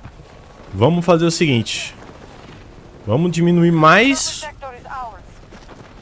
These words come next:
ainda a qualidade gráfica. Vamos colocar o D L S S em Ultra Performance.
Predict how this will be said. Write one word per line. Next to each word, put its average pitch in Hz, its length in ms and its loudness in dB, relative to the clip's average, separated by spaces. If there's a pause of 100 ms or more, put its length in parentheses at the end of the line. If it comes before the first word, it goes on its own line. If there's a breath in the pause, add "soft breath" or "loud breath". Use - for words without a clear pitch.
(720)
ainda 151 460 2
a 165 40 0
qualidade 165 480 4
gráfica. 127 420 2
Vamos 156 360 -2
colocar 165 340 0
o 175 80 2
D 170 100 0
L 165 100 4
S 165 220 -2
S 165 300 -2
em 170 140 -6
Ultra 233 400 -2
Performance. 131 800 -2